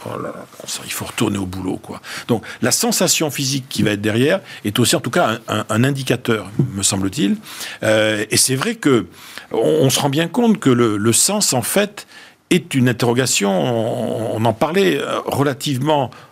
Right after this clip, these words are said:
moderne, pas le sens en général, mais le sens au travail vécu par le travailleur, celui ou celle qui travaille et qui voudrait maintenant donner un sens à tout ça. Une des raisons étant d'ailleurs que le sens qu'il y avait dans les grands idéaux,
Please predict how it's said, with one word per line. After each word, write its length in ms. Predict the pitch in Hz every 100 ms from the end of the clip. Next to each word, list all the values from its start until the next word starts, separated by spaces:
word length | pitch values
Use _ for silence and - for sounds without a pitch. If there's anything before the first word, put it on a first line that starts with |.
| -
moderne, 480 | 120 143 208 143 95
pas 100 | 135
le 80 | 107
sens 300 | - 131 -
en 60 |
général, 340 | 104 135 185 156
mais 160 | 110 - - -
le 160 | 143
sens 320 | 143 196 175
au 40 | 131
travail 540 | - 131 135 135 98 -
vécu 520 | 98 120 170 - 175
par 300 | - 160 131
le 100 | 110
travailleur, 640 | 104 110 117 170 214 170 - - -
celui 380 | - - 156 175
ou 100 | 147
celle 260 | - 156 139
qui 140 | 104
travaille 500 | - 113 120 131 120
et 140 | -
qui 340 | - 120 117 107 - -
voudrait 360 | 110 123 180
maintenant 340 | 160 123 156 156
donner 240 | 123 135
un 140 | 127
sens 440 | 110 - 175 156 -
à 80 | -
tout 120 | -
ça. 280 | - 202 240 - - - -
Une 160 | - 110
des 80 | 107
raisons 260 | 107 117
étant 200 | 101 120
d'ailleurs 340 | 101 101 110 -
que 100 | -
le 140 | 92
sens 340 | - 139 127
qu'il 120 | - 98
y 20 |
avait 160 | 107
dans 80 | 104
les 120 | 92
grands 200 | 87 107
idéaux, 560 | 104 104 101 110 107 92